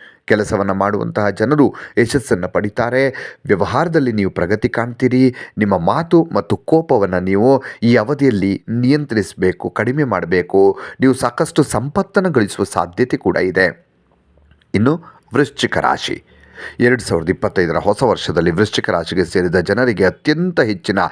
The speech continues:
ಶುಭ ಫಲಗಳ ಪ್ರಾಪ್ತಿಯಾಗತ್ತೆ. ಹೊಸ ವರ್ಷದಲ್ಲಿ ಹನುಮಂತನು ಈ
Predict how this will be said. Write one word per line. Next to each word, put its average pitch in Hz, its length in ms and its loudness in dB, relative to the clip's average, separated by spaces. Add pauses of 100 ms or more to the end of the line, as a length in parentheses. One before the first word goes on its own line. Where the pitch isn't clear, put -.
(180)
ಶುಭ 107 320 0
ಫಲಗಳ 123 380 -2
ಪ್ರಾಪ್ತಿಯಾಗತ್ತೆ. 82 1300 -2
ಹೊಸ 120 220 0
ವರ್ಷದಲ್ಲಿ 131 540 0
ಹನುಮಂತನು 101 760 0 (280)
ಈ 107 280 4